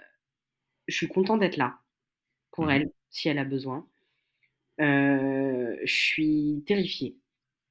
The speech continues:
Speaker 1: Je suis
Speaker 2: D'accord.
Speaker 1: terrifiée de la perdre. Je suis
Speaker 2: Mhm.
Speaker 1: terrifiée de perdre Bibou. Euh, tout en sachant qu'on s'était déjà dit que s'il y avait un choix à faire,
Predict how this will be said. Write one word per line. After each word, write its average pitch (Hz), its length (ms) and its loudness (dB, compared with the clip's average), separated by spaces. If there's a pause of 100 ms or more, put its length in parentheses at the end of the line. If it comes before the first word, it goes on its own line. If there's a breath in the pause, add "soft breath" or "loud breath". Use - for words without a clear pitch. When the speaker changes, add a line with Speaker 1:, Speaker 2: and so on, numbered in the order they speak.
(480)
Speaker 1:
Je - 100 -4
suis - 260 -2
Speaker 2:
D'accord. - 0 -
Speaker 1:
terrifiée 151 540 -2
de 147 80 2
la 135 120 2
perdre. 139 500 -4 (800)
Je - 120 -6
suis 147 240 -6
Speaker 2:
Mhm. - 20 -12
Speaker 1:
terrifiée 151 500 0
de 131 640 2
perdre 151 220 -2
Bibou. 139 420 -4 (1040 loud breath)
Euh, 143 680 2
tout 165 200 -4
en 165 80 2
sachant 160 380 -2
qu'on 156 260 -2
s'était 139 300 -4
déjà 156 340 2
dit 156 280 -8
que 135 160 -6
s'il 160 220 -4
y 156 80 6
avait 143 140 2
un 135 140 -2
choix 156 340 0
à 143 60 0
faire, 170 640 0